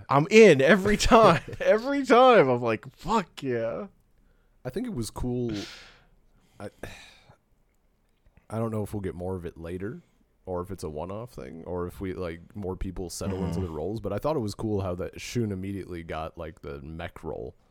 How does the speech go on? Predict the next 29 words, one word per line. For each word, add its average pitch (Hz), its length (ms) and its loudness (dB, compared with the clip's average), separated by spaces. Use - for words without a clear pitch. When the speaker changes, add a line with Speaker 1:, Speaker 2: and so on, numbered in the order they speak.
Speaker 2:
'cause, 104 120 -8
like, 90 180 -6
he 110 80 -8
was 95 180 -10
strong 92 380 -8
Speaker 1:
Mm. 120 80 -2
Speaker 2:
enough 92 300 -4
or 104 80 -10
whatever. 110 460 -8
Speaker 1:
Yeah. 76 260 -8
Speaker 2:
Which 110 140 -8
I 107 60 -6
think 104 220 -10
is, 95 120 -10
Speaker 1:
I - 60 -4
don't 196 180 6
Speaker 2:
is 226 40 2
Speaker 1:
love 160 300 6
Speaker 2:
pretty 139 60 4
Speaker 1:
that, 135 140 6
Speaker 2:
cool. - 160 -18
Speaker 1:
<laughs> - 420 -10
that 165 180 2
Miyu 131 240 2
gets 135 260 0
to 139 100 -2
pilot 117 400 -2
it - 200 -6
once, 98 580 -10